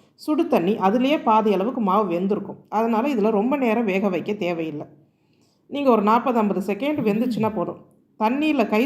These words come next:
தொட்டுட்டு நீங்க தொட்டு பார்த்தீங்கன்னா கொஞ்சம் கூட ஒட்டாது. பாருங்க, மிருதுவான இந்த இழைகள் எல்லாம் தனித்தனியா இருக்கிற அளவுக்கு ராகி இடியாப்பம் ரெடி ஆயிடுச்சு. இதையே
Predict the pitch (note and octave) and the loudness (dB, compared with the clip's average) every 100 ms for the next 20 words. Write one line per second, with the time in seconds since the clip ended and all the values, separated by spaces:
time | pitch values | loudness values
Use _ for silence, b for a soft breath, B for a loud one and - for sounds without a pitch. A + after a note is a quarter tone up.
0 | C4+ B3 B3 B3 F#3+ G3+ G#3 C#4 A#3+ F#3+ | 2 0 0 0 0 0 -2 -2 0 -2
1 | F3+ F#3+ A#3 B3 C4+ C#4 G3+ A#3 F3+ - | -4 -4 -2 -2 0 -2 0 0 -2 -2
2 | F#3+ - - b b b b b - A#3+ | -4 -4 -12 b b b b b -2 0
3 | A#3 B3+ G#3+ B3 B3+ D4 B3 F#3 F#3+ B3 | 0 2 2 2 2 0 2 0 -2 -6
4 | - - G#3+ G3+ F#3+ A#3 D4 D4 A#3+ G3+ | -10 -12 -6 -2 2 2 2 2 2 2
5 | G3+ A#3 G#3 A3+ A#3 A3+ A#3+ A3 G3 G#3 | 0 0 0 0 0 0 0 0 -2 -4
6 | F3 D#3+ E3 D4 G3 G3 G#3 C#4 F#3+ G#3 | -4 -6 -4 -2 0 0 0 -2 0 0
7 | G3+ G#3 G#3 E3+ F#3 E3+ E3 - - - | 0 -2 -2 -2 -2 -2 -4 -12 -16 -20
8 | _ _ b b b b A#3+ C#4 C#4+ | _ _ b b b b -2 2 4